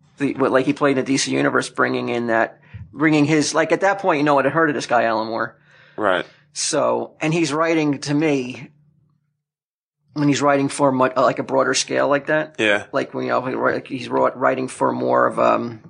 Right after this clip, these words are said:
Speaker 1: like, right now he writes, and I'm like, "I can barely get through it. It seems like it's so, like, thick and
Speaker 2: Yeah, League of
Speaker 1: dense."
Speaker 2: Gentlemen's tough.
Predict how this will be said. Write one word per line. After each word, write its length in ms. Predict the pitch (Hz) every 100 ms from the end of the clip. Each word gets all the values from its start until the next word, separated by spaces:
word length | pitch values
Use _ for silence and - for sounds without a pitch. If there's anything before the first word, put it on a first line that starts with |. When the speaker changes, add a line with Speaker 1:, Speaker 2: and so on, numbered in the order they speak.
| -
Speaker 1:
like, 140 | -
right 160 | 151 165
now 220 | 147 156
he 140 | 139 131
writes, 360 | 120 120 -
and 120 | 120
I'm 100 | 120
like, 180 | 117 113
"I 80 | 117
can 260 | - 147 143
barely 360 | - 135 135
get 160 | - 117
through 320 | - 135 139
it. 120 | 104 -
It 100 | 139 135
seems 300 | 151 120 139
like 200 | 117 -
it's 100 | -
so, 300 | - 123 120
like, 260 | 110 113
thick 580 | - - - 156 139 -
and 80 | 101
Speaker 2:
Yeah, 100 | 95
League 160 | 101 104
of 40 |
Speaker 1:
dense." 120 | 101
Speaker 2:
Gentlemen's 420 | 92 98 95 95 -
tough. 480 | - 95 - -